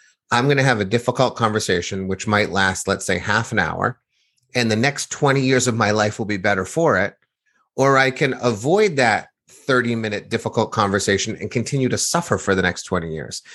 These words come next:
It really is the idea of return on investment, and small steps will yield enormous results over time. So someday is today is the idea that you're going to do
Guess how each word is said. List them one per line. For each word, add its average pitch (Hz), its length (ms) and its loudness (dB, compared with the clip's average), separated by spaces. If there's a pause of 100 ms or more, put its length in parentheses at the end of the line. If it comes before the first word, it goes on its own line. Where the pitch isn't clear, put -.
(160)
It 131 120 2
really 180 340 4
is 117 140 2
the 113 160 2
idea 104 320 0
of 95 180 -4
return 117 520 2
on 98 240 -2
investment, 85 580 -4 (440)
and 101 400 0 (180)
small 123 640 2
steps - 760 -2
will 104 300 0 (180)
yield 127 540 2 (100)
enormous 120 500 2
results 101 520 0
over 95 200 -2
time. 87 420 -6
So 101 280 0 (540)
someday 147 440 4
is 127 160 2
today 131 340 2
is 107 140 0
the 110 120 0
idea 107 280 0
that 101 160 -2
you're 104 100 -6
going 131 500 2
to 143 160 -2
do 104 400 -2